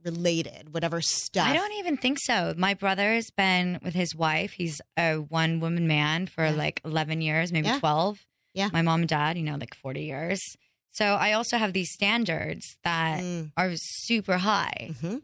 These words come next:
Speaker 2: And actually, <laughs> Wells, I don't think I've ever told you this, but years ago, we were watching The Bachelor. Years ago, maybe ten years ago. My mom, dad, and I, I was at their house.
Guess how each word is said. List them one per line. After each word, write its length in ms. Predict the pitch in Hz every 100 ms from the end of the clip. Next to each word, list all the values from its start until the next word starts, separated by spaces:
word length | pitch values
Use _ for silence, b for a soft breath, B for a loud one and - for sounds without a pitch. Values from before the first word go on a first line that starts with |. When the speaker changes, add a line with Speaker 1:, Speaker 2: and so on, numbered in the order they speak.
| _ -
Speaker 2:
And 520 | 185 185 175 175 170 -
actually, 340 | 190 - 180
<laughs> 100 | 165
Wells, 600 | 175 180 180 190 160 - -
I 60 |
don't 240 | 208 311 -
think 160 | 302
I've 140 | 285 247
ever 100 | 233
told 220 | 220 220
you 80 | 190
this, 220 | - - - b b b _
but 140 | 202 190
years 360 | 196 214 220
ago, 360 | 190 180 151 151
we 100 | 175
were 80 | 165
watching 640 | 165 - - 175 160 160
The 80 | 151
Bachelor. 680 | 160 156 - 196 202 233 277 - _ _ _ _ _ _ _ _ _
Years 380 | 175 190 185 156
ago, 160 | - -
maybe 240 | 160 156
ten 240 | 175 165
years 220 | 151 147 156
ago. 180 | - - - _ _
My 80 | 175
mom, 260 | 170 160 160
dad, 220 | 151 147
and 100 | 139
I, 200 | 104 -
I 20 |
was 140 | - 160
at 100 | 156
their 120 | 160
house. 380 | 156 - -